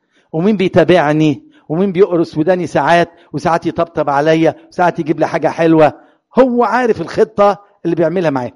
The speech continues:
لكن أنا مش هقدر، مهما كنت مش هقدر إيه؟ مش هقدر أتابع نفسي. أوكي؟ ماشي؟ حبايب؟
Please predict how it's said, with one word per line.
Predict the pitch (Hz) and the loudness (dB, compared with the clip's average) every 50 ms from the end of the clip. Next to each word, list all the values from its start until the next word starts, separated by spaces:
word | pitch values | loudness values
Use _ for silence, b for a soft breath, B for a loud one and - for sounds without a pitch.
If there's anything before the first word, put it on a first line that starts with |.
| _ _ _ | _ _ _
لكن | - 180 185 | -10 -6 -4
أنا | 214 233 220 208 | -4 -2 -2 -4
مش | 190 - - - | -4 -6 -4 -2
هقدر، | 285 311 196 156 175 180 185 156 - _ _ _ _ _ _ _ _ _ _ | -2 -2 0 2 2 2 2 0 -6 _ _ _ _ _ _ _ _ _ _
مهما | 180 233 220 185 185 190 185 190 | -4 -2 -2 -2 -4 -6 -6 -6
كنت | 180 - 196 226 220 - - 170 | -6 -4 -6 -6 -6 -6 -8 -10
مش | 160 139 - 160 | -10 -6 -4 -4
هقدر | 196 196 175 147 151 151 | -4 -2 -2 -4 -4 -4
إيه؟ | 160 185 175 175 165 - - - b b b b b b b - | 0 2 2 2 2 0 -8 -20 b b b b b b b -14
مش | 156 - - | -10 -6 -4
هقدر | 185 185 151 165 165 160 156 | -4 -4 -4 -4 -4 -4 -4
أتابع | - 190 190 156 156 135 | -2 -2 0 0 0 -2
نفسي. | 127 123 120 107 - - - - - _ _ _ _ _ 170 | -2 -4 -6 -8 -12 -18 -20 -20 -20 _ _ _ _ _ -20
أوكي؟ | - 131 - 220 247 - _ _ - | -14 -8 -6 -6 -6 -8 _ _ -6
ماشي؟ | 170 208 - - 240 214 - _ _ _ _ | -6 -4 -4 -4 -6 -6 -8 _ _ _ _
حبايب؟ | - - 151 170 196 214 233 226 | -8 -2 0 2 2 4 2 0